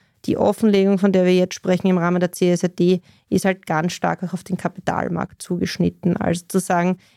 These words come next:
ich lege im Lagebericht offen, wenn eine Kapitalvergabe, ein Investment passiert, dann soll der Investor gut auf diese Informationen zugreifen können. Es wird eine europäische Datenbasis dafür geben. Das heißt, dass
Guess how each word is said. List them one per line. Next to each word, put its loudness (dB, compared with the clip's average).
ich -6
lege 2
im 2
Lagebericht -2
offen, -2
wenn 2
eine 0
Kapitalvergabe, -2
ein 0
Investment 0
passiert, 0
dann 0
soll -4
der -2
Investor 0
gut 2
auf 0
diese -2
Informationen 0
zugreifen -4
können. 0
Es -4
wird 0
eine 2
europäische -2
Datenbasis -2
dafür -6
geben. 0
Das -4
heißt, -2
dass -14